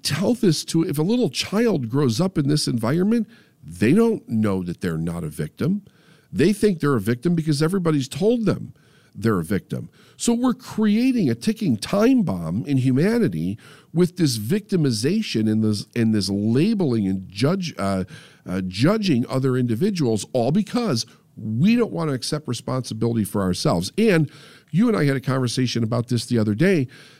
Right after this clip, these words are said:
the aspect of the social media playing a role in this, where it's allowing all the victims of the universe to unite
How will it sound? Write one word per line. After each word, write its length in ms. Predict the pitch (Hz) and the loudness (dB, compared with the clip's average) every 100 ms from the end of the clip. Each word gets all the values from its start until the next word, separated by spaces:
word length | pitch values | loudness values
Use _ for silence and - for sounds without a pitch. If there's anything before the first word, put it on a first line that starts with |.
| _ | _
the 200 | 135 - | -4 -2
aspect 540 | 151 156 - - 143 135 | 0 -2 -2 -2 -2 -2
of 200 | 117 123 | -4 -6
the 120 | 113 _ 151 | -8 _ -10
social 360 | 123 156 135 113 | -2 0 2 2
media 360 | 123 226 226 170 | 2 4 2 0
playing 400 | - 135 113 104 | -2 -2 -2 -2
a 60 | |
role 360 | 101 104 98 90 | -2 -2 -2 -2
in 120 | 87 | -4
this, 300 | 90 131 - - - - _ | -2 -2 -4 -10 -20 -20 _
where 300 | 131 156 156 | 2 4 4
it's 160 | 135 131 | 0 -2
allowing 500 | 139 165 165 143 156 | -2 0 2 2 0
all 320 | 196 240 240 | 0 2 2
the 100 | 220 | 2
victims 540 | 160 185 - 160 135 | 2 0 0 0 0
of 100 | 147 | 0
the 80 | 139 | 0
universe 560 | 135 160 147 127 127 117 | 2 2 2 -2 -4 -4
to 140 | - | -4
unite 600 | 120 107 117 160 110 92 | 0 2 2 2 0 -6